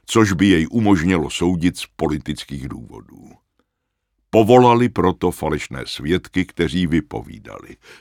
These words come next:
"Tento člověk rozvrací náš národ. Nabádá, aby se neplatili daně císaři, a sám se vydává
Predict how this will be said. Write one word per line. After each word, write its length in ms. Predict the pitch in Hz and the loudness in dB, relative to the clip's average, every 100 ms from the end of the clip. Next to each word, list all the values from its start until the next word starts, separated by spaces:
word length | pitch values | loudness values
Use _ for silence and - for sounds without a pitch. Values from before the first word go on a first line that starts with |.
| _ | _
"Tento 360 | - 175 135 78 | 2 2 2 -4
člověk 580 | - 104 139 131 123 - | 0 2 4 6 4 2
rozvrací 800 | 87 107 95 92 98 - 90 90 | 2 2 2 0 0 0 -4 -2
náš 480 | 80 85 82 - - | 2 2 0 -6 -16
národ. 480 | - 82 90 80 67 - _ _ _ _ _ _ | -4 2 2 0 -6 -14 _ _ _ _ _ _
Nabádá, 680 | 78 107 107 117 113 110 110 | 0 4 6 6 6 6 4
aby 280 | - 85 92 | 4 -2 -2
se 200 | - 73 | -2 -2
neplatili 640 | 80 - 92 85 82 85 | -2 0 0 0 -2 -2
daně 320 | 73 67 - | -4 -6 -10
císaři, 640 | - 107 120 110 113 104 101 - _ _ | -10 -8 -4 0 2 2 0 -6 _ _
a 80 | - | -8
sám 340 | - 104 113 | 0 4 4
se 160 | 101 - | 2 -2
vydává 760 | 82 95 101 98 95 95 95 | 0 2 4 4 4 4 4